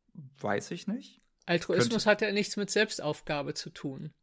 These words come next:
Speaker 2: Also das wird, glaub ich, öfter mal verwechselt, aber Altruismus
Speaker 1: Ja,
Speaker 2: hat
Speaker 1: dann
Speaker 2: nichts mit Selbstaufgabe, sondern es hat was damit zu tun, dass ich andere mitdenke und etwas gebe. Also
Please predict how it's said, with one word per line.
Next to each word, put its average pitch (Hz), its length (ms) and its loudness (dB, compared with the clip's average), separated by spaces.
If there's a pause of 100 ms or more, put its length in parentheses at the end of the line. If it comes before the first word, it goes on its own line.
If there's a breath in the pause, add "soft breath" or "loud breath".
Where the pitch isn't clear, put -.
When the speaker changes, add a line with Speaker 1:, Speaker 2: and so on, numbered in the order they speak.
(1400)
Speaker 2:
Also 175 240 6
das 175 180 4
wird, 190 400 0
glaub 190 160 6
ich, - 220 2
öfter 180 240 0
mal 160 160 2
verwechselt, 175 580 8
aber 160 260 2 (300 loud breath)
Altruismus 175 520 4
Speaker 1:
Ja, 185 80 8
Speaker 2:
hat 143 60 8
Speaker 1:
dann 135 80 8
Speaker 2:
nichts - 140 -2
mit 160 140 -4
Selbstaufgabe, 226 320 4
sondern 175 180 2
es - 140 0
hat 170 160 0
was 170 160 0
damit 165 260 0
zu 170 140 -4
tun, 180 400 2 (300 loud breath)
dass - 240 6
ich - 240 2 (180)
andere 180 440 4
mitdenke 180 920 6 (400 loud breath)
und 175 360 8 (100)
etwas 175 480 4
gebe. 143 600 6 (100)
Also 165 520 8